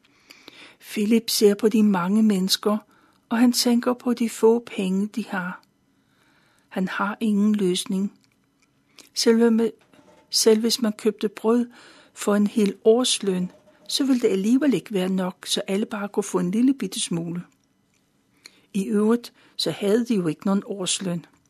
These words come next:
Og man kan tænke på, hvor meget mad man i dag kan købe for en hel årsløn.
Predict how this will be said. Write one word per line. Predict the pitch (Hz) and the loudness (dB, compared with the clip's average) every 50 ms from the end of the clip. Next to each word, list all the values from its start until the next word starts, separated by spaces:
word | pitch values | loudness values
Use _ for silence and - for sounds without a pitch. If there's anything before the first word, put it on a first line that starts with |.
| _ _ _ _ _ _ _ _ _ _ _ _ _ _ _ _ _ _ _ _ _ _ _ _ _ _ _ _ _ _ _ _ _ _ - | _ _ _ _ _ _ _ _ _ _ _ _ _ _ _ _ _ _ _ _ _ _ _ _ _ _ _ _ _ _ _ _ _ _ -4
Og | 233 220 | 0 2
man | 247 247 | 2 2
kan | - 254 247 | 2 0 0
tænke | - - 254 254 254 - 294 269 | 0 2 2 2 2 2 0 -4
på, | - - 247 | -2 -2 -2
hvor | 226 247 240 | 0 2 0
meget | 214 226 214 202 208 208 | 0 0 0 0 0 2
mad | 208 202 202 220 240 240 233 | 2 2 2 2 0 -2 0
man | 226 214 190 190 | 0 2 2 2
i | 185 | -2
dag | 180 - - 233 240 240 - | -2 0 0 0 0 0 -4
kan | - 247 | -6 -8
købe | 240 - - 202 196 196 220 208 | -6 -2 0 0 0 0 -2 -4
for | - - 220 | 0 0 2
en | 208 202 | 2 2
hel | - 220 202 202 - | 2 0 0 0 -2
årsløn. | - 226 240 254 - - - 214 175 165 170 170 | -4 -2 -2 -2 -2 -4 -2 -4 -4 -4 -4 -8